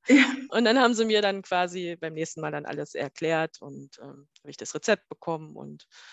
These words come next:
Speaker 2: musste ich noch eine Woche wa-, warten, ehe das, äh, Medikament dann da war. Das war dann Tagrisso. Ja, und dann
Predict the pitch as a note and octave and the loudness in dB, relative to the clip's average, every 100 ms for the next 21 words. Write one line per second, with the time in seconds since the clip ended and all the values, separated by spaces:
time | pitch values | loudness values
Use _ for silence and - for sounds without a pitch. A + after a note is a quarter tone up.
0 | - - D#3+ D3 - F#3+ F#3+ F#3 E3+ E3+ | -20 -14 -14 -12 -4 -2 -2 -2 0 -2
1 | E3 D#3+ C3 - _ E3+ E3+ F3+ E3 D#3+ | -2 -4 -4 -6 _ -2 -2 -2 -8 -14
2 | D#3+ - - - - _ - E3+ D#3+ - | -14 -20 -20 -20 -20 _ -6 -2 -2 -4
3 | - - D3 D3 C#3+ _ - E3 D#3+ E3+ | -12 -12 -12 -14 -20 _ -10 -8 -4 -4
4 | F#3 A3 G3+ F#3+ F3 F3+ F3 E3 D3+ D3 | -2 -2 -2 -2 -2 0 -2 -4 -10 -14
5 | - C#3 - F#3+ F#3+ F#3 - _ _ _ | -12 -12 -10 -8 -6 -8 -10 _ _ _
6 | _ - - _ _ _ _ _ _ _ | _ -20 -20 _ _ _ _ _ _ _
7 | - B3 - - A3 F#3 F3 F3+ | 2 4 4 -4 -4 -2 -4 -8